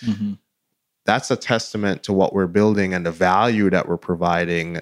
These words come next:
Speaker 2: um, them, the sh-, you know, to give to their shoppers, but also to give to brands who want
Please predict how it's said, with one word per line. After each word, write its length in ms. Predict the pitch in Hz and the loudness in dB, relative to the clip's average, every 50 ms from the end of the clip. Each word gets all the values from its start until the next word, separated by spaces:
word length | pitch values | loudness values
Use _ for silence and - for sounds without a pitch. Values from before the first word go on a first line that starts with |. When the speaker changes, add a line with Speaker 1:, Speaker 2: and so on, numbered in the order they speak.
| - - | -6 -4
Speaker 2:
um, 320 | 95 90 85 85 82 82 | -2 -2 -2 -2 -4 -4
them, 480 | 80 98 113 123 117 101 98 95 101 101 | 0 0 2 2 2 0 -2 -4 -4 -4
the 100 | 95 92 | -4 -4
sh-, 160 | - - - - | -4 -4 -10 -10
you 120 | - 104 98 | -6 -4 -2
know, 220 | 90 87 85 87 87 - | 0 0 0 -2 -4 -8
to 120 | - - 92 | -6 -6 -4
give 280 | 85 98 98 95 - - | 0 2 0 0 0 -2
to 100 | - 90 | -4 0
their 160 | 101 104 107 | 0 0 0
shoppers, 720 | - - - 90 85 82 - - 87 92 98 110 113 - | 0 -2 -2 -2 -2 -2 -2 0 0 2 2 0 -2 -6
but 160 | - - 95 87 | -6 -6 0 2
also 360 | 90 98 101 101 - 104 98 | 2 2 2 2 0 -2 -2
to 120 | 92 - 92 | -2 -4 -2
give 220 | 87 95 90 - | -2 0 -2 0
to 100 | - 92 | -2 -6
brands 640 | 80 - 101 107 110 101 90 90 87 92 92 - - | -4 0 0 0 2 2 0 -2 -4 -6 -8 -10 -8
who 100 | - 95 | -6 -2
want 260 | 90 90 90 85 - | -2 -2 -2 -2 -4